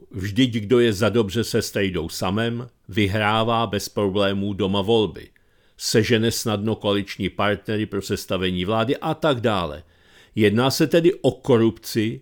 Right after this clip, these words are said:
či chcete-li vydírání politické, tak oblíbené u našich předních politiků. Za obětí padli Mirek Topolánek i Petr Nečas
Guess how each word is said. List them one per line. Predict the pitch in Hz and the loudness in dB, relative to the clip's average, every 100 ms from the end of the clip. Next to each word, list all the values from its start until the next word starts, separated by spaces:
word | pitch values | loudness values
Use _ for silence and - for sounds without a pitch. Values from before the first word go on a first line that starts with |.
| _ | _
či | - - | -2 0
chcete-li | - - 135 131 131 127 | 0 0 0 2 2 2
vydírání | 95 110 90 113 113 110 120 135 113 | 2 0 2 2 4 2 0 -4 -4
politické, | - 101 98 110 101 - 117 110 131 - | -2 -2 -2 -6 -8 -6 -4 -4 -8 -8
tak | 98 - - | -6 -6 -6
oblíbené | 104 90 110 110 113 117 120 | -4 -2 0 0 0 0 -2
u | - 95 | -4 -6
našich | 101 - 107 - | -6 -6 -8 -6
předních | - 90 101 - | -6 -4 -6 -8
politiků. | - 120 - - - - - _ _ _ _ _ _ _ | -2 -2 -2 -8 -14 -16 -18 _ _ _ _ _ _ _
Za | 127 127 | -4 -4
obětí | - 165 117 98 92 - 104 | 2 2 4 2 0 -4 -4
padli | - 107 107 120 | -2 -2 2 2
Mirek | 113 98 - | 2 -2 -2
Topolánek | 107 98 117 113 120 120 - | -4 0 0 2 0 -4 -4
i | - | -2
Petr | 131 - 82 | 0 -2 -2
Nečas | 87 85 107 120 - | -4 -6 -6 -8 -10